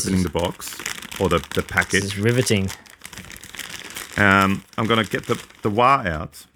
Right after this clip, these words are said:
Speaker 2: Wa-, wow.
Speaker 1: And there it is.
Speaker 2: Oh, cool, cool box.
Speaker 1: Cool box, yeah. So it's a red box. It's a V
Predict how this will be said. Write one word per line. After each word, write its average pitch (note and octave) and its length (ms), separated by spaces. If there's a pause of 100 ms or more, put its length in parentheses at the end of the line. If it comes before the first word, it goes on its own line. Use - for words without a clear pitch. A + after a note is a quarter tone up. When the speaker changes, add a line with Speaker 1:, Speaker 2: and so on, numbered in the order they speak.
(1600)
Speaker 2:
Wa-, F2 140 (100)
wow. G2+ 520 (380)
Speaker 1:
And G2 140
there G2 160
it D3+ 60
is. G3+ 340 (440)
Speaker 2:
Oh, - 80
cool, - 240 (260)
cool D#3 140
box. B2 340
Speaker 1:
Cool A#2 140
box, A#2 280
yeah. G2 120
So G#2 160
it's - 160
a G2 40
red A#2 220
box. E2+ 400
It's - 160
a A2 60
V G#2+ 440